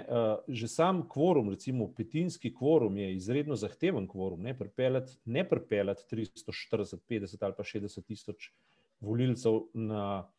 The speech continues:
referendum je glede na pretekle referendume recimo dosti zahtevna naloga, ampak to ni samo pripeljati jih, tristo šestdeset tisoč ljudi se mora v tem primeru izreči proti zakonu, zato da bi lahko uspeli, ne. In, ehm,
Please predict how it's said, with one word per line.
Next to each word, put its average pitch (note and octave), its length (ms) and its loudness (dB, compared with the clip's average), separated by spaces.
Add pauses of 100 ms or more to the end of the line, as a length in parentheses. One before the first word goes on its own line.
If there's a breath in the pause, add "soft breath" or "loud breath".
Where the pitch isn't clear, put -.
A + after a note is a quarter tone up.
(280)
referendum B2+ 800 2
je A2+ 140 2
glede G#2+ 240 2
na A#2 100 2
pretekle A2 460 0
referendume G#2+ 880 -2
recimo G#2 460 -4
dosti A2 580 -2
zahtevna A2 480 -2
naloga, A2 400 2
ampak F#2+ 200 -6
to C3 120 -2
ni C#3+ 80 -2
samo C3 240 -4
pripeljati C3 580 0
jih, - 120 -16 (320)
tristo D3 320 -2
šestdeset B2 340 -2
tisoč C#3 340 -6
ljudi A#2 340 -2 (340 loud breath)
se - 180 0
mora C3+ 300 8
v A#2 160 6
tem C#3+ 180 0
primeru B2 440 0
izreči A#2+ 680 2 (100)
proti G3 320 8
zakonu, A#2+ 480 4
zato G#2 300 -2
da F#2+ 120 0
bi F#2 200 -4 (160)
lahko G2+ 400 -6
uspeli, D#2 480 -10
ne. D3+ 140 -2 (680 soft breath)
In, C3 360 6
ehm, A2+ 560 8